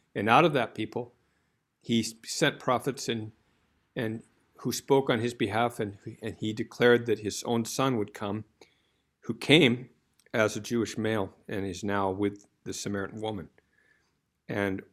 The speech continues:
we don't want to be ashamed of that, right? Jesus is saying, "Believe me," and we need to have the courage to be able to tell people,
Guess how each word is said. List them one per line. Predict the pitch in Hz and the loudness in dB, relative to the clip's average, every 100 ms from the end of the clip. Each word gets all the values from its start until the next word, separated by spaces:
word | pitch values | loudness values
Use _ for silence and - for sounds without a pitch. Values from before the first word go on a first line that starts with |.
| _ | _
we | 120 139 | 4 6
don't | 131 | 6
want | 120 117 | 4 2
to | |
be | 123 | -2
ashamed | 113 127 127 | -2 -4 -2
of | 120 | -6
that, | 90 78 _ | -6 -12 _
right? | 98 104 - _ - | -6 -6 -8 _ -8
Jesus | 127 110 113 - | -6 -4 -6 -8
is | 113 | -10
saying, | - 117 110 95 | -6 -4 -4 -4
"Believe | 117 113 110 | 0 0 2
me," | 117 143 - _ _ _ _ _ _ _ - | 2 0 -2 _ _ _ _ _ _ _ -6
and | 110 | -2
we | 110 123 | 2 4
need | 123 120 | 4 0
to | |
have | 131 113 107 | 2 0 0
the | |
courage | 104 113 107 - | -4 -2 -2 -4
to | 110 | -4
be | 107 | -2
able | 104 | -2
to | 107 | -6
tell | 104 107 | -6 -4
people, | 104 110 107 107 | -4 -6 -8 -10